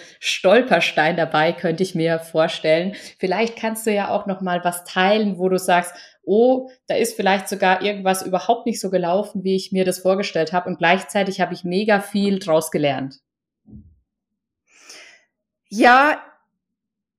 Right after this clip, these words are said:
Speaker 2: es sind, ich glaube, es sind immer wieder verschiedene, eher auch kleine Stolpersteine. So einen
Speaker 1: Mhm.
Speaker 2: richtig großen lag mir zum Glück bis jetzt nicht im Weg,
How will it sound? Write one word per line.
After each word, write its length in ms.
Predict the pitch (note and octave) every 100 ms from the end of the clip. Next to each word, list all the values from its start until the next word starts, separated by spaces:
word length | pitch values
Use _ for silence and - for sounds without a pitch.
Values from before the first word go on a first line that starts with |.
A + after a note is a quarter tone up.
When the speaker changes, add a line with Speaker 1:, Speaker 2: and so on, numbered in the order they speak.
| -
Speaker 2:
es 200 | C4 C4
sind, 280 | E4+ D#4 D4
ich 80 | -
glaube, 260 | D4+ D4+
es 140 | D4 -
sind 140 | C4+
immer 260 | C4+ C#4+ C#4
wieder 380 | C#4+ C4 B3 -
verschiedene, 580 | - B3+ B3 B3+ B3
eher 300 | - B3 A3 -
auch 200 | G3+ G#3 - _ _ _ _ _ -
kleine 380 | D#3+ F3 G3
Stolpersteine. 840 | G3 - F3 F3 F#3 - F3 E3 F#3+
So 160 | F#3+
einen 80 | A3+
Speaker 1:
Mhm. 80 | A3+
Speaker 2:
richtig 500 | B3+ E4+ F#4+ - C4+
großen 680 | A3+ A#3 E4+ - - A#3 F4 - _ _ _
lag 280 | A3+ A3+ A#3
mir 240 | A#3 A#3
zum 120 | A#3
Glück 280 | G#3+ C4 C#4
bis 100 | B3+
jetzt 260 | B3 B3 C4
nicht 280 | E4 F4+ E4+
im 180 | E4+
Weg, 240 | G3+ A3